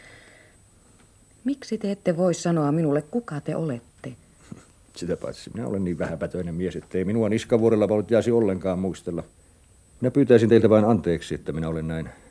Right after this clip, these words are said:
Speaker 2: väkivaltaisesti yrittänyt repiä kauniilta silmiltäne erinäisiä mustia lappuja. Ei ole mitään syytä suruun.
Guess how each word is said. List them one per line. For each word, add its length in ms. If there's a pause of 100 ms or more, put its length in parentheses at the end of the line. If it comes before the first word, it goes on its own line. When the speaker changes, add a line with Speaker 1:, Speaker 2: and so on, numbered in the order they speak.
(260)
Speaker 2:
väkivaltaisesti 880
yrittänyt 460
repiä 400
kauniilta 420
silmiltäne 540
erinäisiä 500
mustia 440
lappuja. 420 (1900)
Ei 140
ole 100
mitään 420
syytä 280
suruun. 540